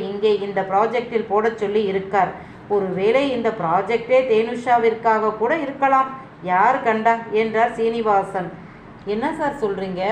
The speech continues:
பொண்டாட்டி புருஷன் சேர்றதுக்காக யாராவது கோடிக்கணக்கில் பணத்தை ஊர் மக்களுக்கு கொட்டுவாங்களா?" என்று ஒருத்தர் கேட்க, "செய்வாங்க, யார் கண்டா? அவங்களுக்கு இருக்கிற பணத்துக்கு இதெல்லாம் பெரிய காசு இல்லை.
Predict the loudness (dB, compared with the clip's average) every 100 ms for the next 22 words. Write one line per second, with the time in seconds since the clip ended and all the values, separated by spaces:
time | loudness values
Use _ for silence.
0 | -2 -4 0 0 0 -4 -6 -6 -6 -2
1 | 0 2 2 2 4 2 4 4 4 4
2 | 2 0 2 2 2 -4 -4 -2 0 0
3 | -2 -2 -2 0 -2 -4 -2 -4 -4 -4
4 | -6 -4 2 2 2 -2 -2 -2 -4 -12
5 | -18 -18 0 0 4 2 2 0 -4 -4
6 | 0 0 2 2 2 -2 -14 -18 -20 -8
7 | -2 0 2 0 2 -2 -2 0 2 2
8 | 0 -4 -2 -2 -2 -10 -10 -2 -2 0
9 | -2 -2 -2 0 2 2 0 -4 -6 -4
10 | -2 0 2 2 0 -2 0 0 2 2
11 | 0 -4 -2 -2 -2 -2